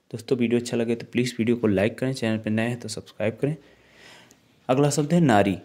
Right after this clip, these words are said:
नारी का हो जाएगा महिला, रमणी,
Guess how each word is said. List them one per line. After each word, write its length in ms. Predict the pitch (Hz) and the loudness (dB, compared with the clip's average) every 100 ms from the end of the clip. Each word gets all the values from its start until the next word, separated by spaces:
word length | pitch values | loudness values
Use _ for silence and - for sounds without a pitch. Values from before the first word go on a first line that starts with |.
| - | -2
नारी 220 | 123 127 | 2 2
का 120 | 131 | 2
हो 60 | 127 | 4
जाएगा 240 | 139 139 | 4 4
महिला, 520 | 139 110 104 95 110 151 - _ _ _ _ _ _ _ _ _ _ _ _ _ _ _ _ _ _ - | 4 2 2 2 2 -2 -10 _ _ _ _ _ _ _ _ _ _ _ _ _ _ _ _ _ _ 0
रमणी, 580 | 113 107 107 110 135 | 2 4 2 0 0